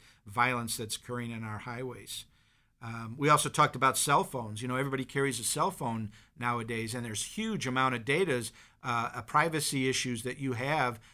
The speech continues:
Um, and of course, every time that you go by a cell tower, uh, you're being tracked by the cell tower and the, um, the cell companies. Uh, so, you know, all that data's out there as well. Um,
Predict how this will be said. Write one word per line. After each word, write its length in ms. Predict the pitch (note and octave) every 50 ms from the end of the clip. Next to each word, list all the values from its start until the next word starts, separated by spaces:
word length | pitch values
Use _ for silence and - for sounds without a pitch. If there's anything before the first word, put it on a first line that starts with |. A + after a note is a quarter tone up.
| _ _ -
Um, 360 | C3+ B2+ B2 A#2+ A#2 A#2 A#2+ -
and 140 | C#3+ B2+ B2
of 80 | -
course, 260 | - D3 C#3+ C3+ - -
every 160 | C#3+ D3 C#3+
time 320 | C#3+ - C#3+ C#3 C#3 C#3
that 180 | C3+ B2 - -
you 80 | C#3 B2+
go 160 | B2+ C3+ C3
by 220 | C3 C#3 C3+ C3+
a 120 | C3+ B2 A2+
cell 280 | A2+ - G3 G#3+ G#3
tower, 480 | - - C#3 C3 B2 A#2+ A#2+ B2 A#2+ - - - - _ _ -
uh, 80 | B2 A#2+
you're 200 | A#2+ B2 C3 C3+
being 220 | B2+ C#3 C3+ B2+
tracked 420 | A#2+ - C#3+ C#3 C3+ C3 - - -
by 160 | C3 B2+ B2+
the 280 | A#2+ B2 A#2 A#2 A#2
cell 300 | A2+ - - C#3+ C3 B2+
tower 520 | B2 - C3+ C3 B2+ B2 B2 B2 B2+ A#2 A#2 - - _ _ -
and 220 | B2+ B2 A#2+ A#2+
the, 280 | A#2+ A#2 A2+ A2+ A2+ A2
um, 460 | A2 A2 A2 G#2+ G2+ G2+ G2+ - - - _ - - - - _
the 180 | - A#2 A2 G#2+
cell 280 | G#2 - - - - -
companies. 640 | - - D3+ F3 - - B2+ B2 A#2+ A#2+ A2+ - - - - - _ _ _
Uh, 240 | A#2+ A#2+ A2+ A2 G#2+
so, 360 | G#2 - - C3+ B2+ B2 B2
you 160 | B2 - C#3+
know, 80 | C3 B2+
all 220 | C3 C#3 D3 E3
that 220 | D3+ D#3 E3 D#3+ -
data's 360 | - C#3+ C3+ B2 B2 A2+ A2
out 220 | B2+ B2 B2 A#2+
there 140 | - B2+ A#2
as 160 | A#2 A2 G#2+
well. 460 | A#2+ B2+ C#3+ C#3+ B2+ A2+ A2 - - - -
Um, 420 | A#2+ A2+ A2+ A2+ A2 G#2+ A2 A2+